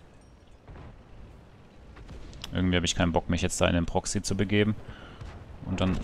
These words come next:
oh nee, da ist schon ein M sechs bei uns in der Base. Ne, die sind auch zu blöd, ne? Die waren zu dritt jetzt. Jetzt ist, ja.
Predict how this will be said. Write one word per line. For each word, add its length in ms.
oh 180
nee, 240
da 80
ist 140
schon 140
ein 40
M 140
sechs 200
bei 100
uns 140
in 60
der 80
Base. 400
Ne, 120
die 80
sind 120
auch 140
zu 140
blöd, 280
ne? 120
Die 100
waren 140
zu 100
dritt 300
jetzt. 280
Jetzt 200
ist, 1120
ja. 100